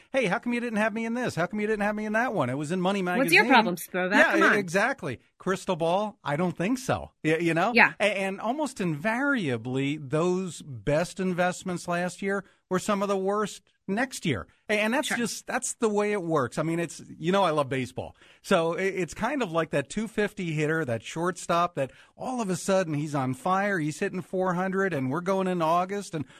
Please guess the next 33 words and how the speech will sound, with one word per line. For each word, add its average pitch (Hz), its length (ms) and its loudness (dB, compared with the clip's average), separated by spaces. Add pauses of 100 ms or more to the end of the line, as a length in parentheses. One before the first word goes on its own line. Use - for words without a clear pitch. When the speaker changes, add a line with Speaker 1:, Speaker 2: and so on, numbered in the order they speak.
(120)
Speaker 1:
wow, 226 240 -2
maybe 180 240 0
he 170 120 -2
really 180 320 0
is 196 120 -2
a 202 40 -4
four 208 260 0
hundred 202 240 0
hitter. 208 280 -2 (300)
No, 196 280 0 (260)
no, 165 300 -2
it 214 120 -4
reverts 156 460 0
to 175 80 -4
the 147 80 -2
mean. 123 340 0 (180)
It 202 140 -2
comes 175 240 -2
back 139 280 0
to - 100 -6
the 127 160 -2
averages, 123 520 -4 (220)
and 220 140 0
it's 226 160 -6
the 185 60 -6
Speaker 2:
Yeah. 190 140 0
Speaker 1:
same 156 200 2
in 147 120 2
investing, 143 580 0
but 127 140 -2
it 123 140 -6
doesn't 120 420 -2
stop 127 460 -2